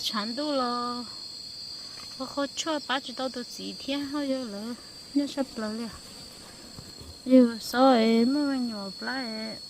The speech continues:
Câu đó có ủ, ủ, tôi thì chúng mà ít plá mình nhỏ hay chéo yêu. Tôi yêu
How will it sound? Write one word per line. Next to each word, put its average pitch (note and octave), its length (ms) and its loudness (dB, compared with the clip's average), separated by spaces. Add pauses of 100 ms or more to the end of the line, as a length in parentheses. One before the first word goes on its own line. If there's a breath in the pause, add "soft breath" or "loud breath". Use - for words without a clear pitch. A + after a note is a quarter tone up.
(1900 loud breath)
Câu C4 180 -2
đó A3+ 140 -4
có C#4 160 -4
ủ, F#3+ 240 -4
ủ, G3 380 -8
tôi C4+ 260 -2
thì A#3 80 -6 (420)
chúng A#3+ 160 -4
mà C4+ 360 -2
ít C4 160 -4
plá B3+ 180 2
mình C4 160 4
nhỏ G3 100 -6
hay A#3+ 180 -8 (100)
chéo A3+ 160 -8
yêu. C4 140 -8 (1500 loud breath)
Tôi B3+ 80 -4
yêu C4+ 180 2